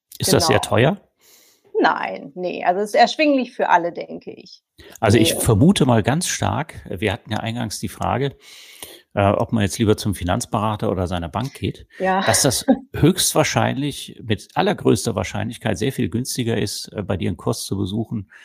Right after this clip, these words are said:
Speaker 1: und anschließend seine eigenen Entscheidungen zu treffen, oder?
Speaker 2: Absolut. Und sind auch eben alles, ähm, die Experten, mit denen ich zusammenarbeite, wirklich alles hundert Prozent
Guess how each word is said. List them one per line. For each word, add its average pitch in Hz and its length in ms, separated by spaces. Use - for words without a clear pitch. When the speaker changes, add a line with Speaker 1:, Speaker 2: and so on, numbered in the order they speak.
Speaker 1:
und 98 140
anschließend 101 480
seine 92 200
eigenen 90 260
Entscheidungen 87 440
zu - 120
treffen, - 340
oder? 80 160
Speaker 2:
Absolut. 196 580
Und 185 160
sind 202 140
auch 208 140
eben 208 200
alles, 202 380
ähm, 190 320
die 190 60
Experten, 208 500
mit 208 100
denen 202 120
ich 196 100
zusammenarbeite, 190 680
wirklich 196 300
alles 190 260
hundert 214 200
Prozent 208 420